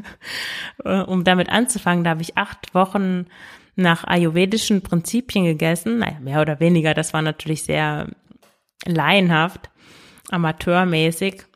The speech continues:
Und ich wollte eigentlich meine Ernährung optimieren und hab immer warmen Brei zum Frühstück gegessen. Und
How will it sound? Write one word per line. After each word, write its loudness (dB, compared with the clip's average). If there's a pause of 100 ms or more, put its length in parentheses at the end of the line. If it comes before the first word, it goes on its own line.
(420)
Und -2
ich -4
wollte 4
eigentlich 0
meine 2
Ernährung 0
optimieren -2
und -2
hab -8
immer 0
warmen 4
Brei 2
zum -2
Frühstück 0
gegessen. -2
Und -6